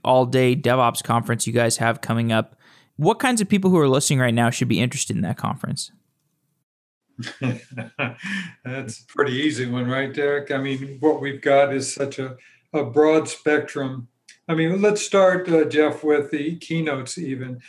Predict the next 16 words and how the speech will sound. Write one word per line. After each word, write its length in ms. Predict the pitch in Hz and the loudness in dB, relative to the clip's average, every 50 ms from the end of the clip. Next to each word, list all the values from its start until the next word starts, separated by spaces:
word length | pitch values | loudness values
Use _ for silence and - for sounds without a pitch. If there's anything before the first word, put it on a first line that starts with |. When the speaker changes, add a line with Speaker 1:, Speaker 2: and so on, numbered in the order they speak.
| - - - _ _ | -20 -20 -20 _ _
Speaker 2:
What 140 | 185 185 180 | 0 2 2
we've 200 | 180 185 180 - | 2 2 2 4
done 240 | 170 175 185 185 180 | 4 4 4 4 2
is 160 | 165 123 127 | 0 -2 -2
we've 200 | 147 147 143 151 | -4 -4 -4 -4
opened 360 | 156 143 143 139 143 139 139 | -2 -2 -2 -2 -4 -6 -6
it 100 | 135 139 | -4 -2
up 220 | 139 139 139 135 | -2 -2 -2 -4
this 280 | - 143 131 - - - | -8 -8 -8 -8 -8 -6
year 240 | 139 139 139 135 131 | -4 -2 0 0 -2
to, 540 | 123 - - - 139 131 131 131 131 131 131 | -4 -8 -10 -8 -6 -6 -4 -6 -6 -8 -8
uh, 120 | 139 - - | -10 -6 -2
Ask 300 | 151 151 143 143 - - | 0 0 0 0 -4 -6
Me 220 | 143 143 147 170 143 | -8 -8 -6 -6 -6
Anything 480 | 143 143 147 135 139 - 135 127 123 | -6 -6 -6 -8 -8 -8 -6 -6 -6
sessions 680 | 120 - 135 131 123 123 - - 127 123 120 117 - | -6 -4 -6 -6 -6 -6 -8 -8 -8 -8 -8 -10 -12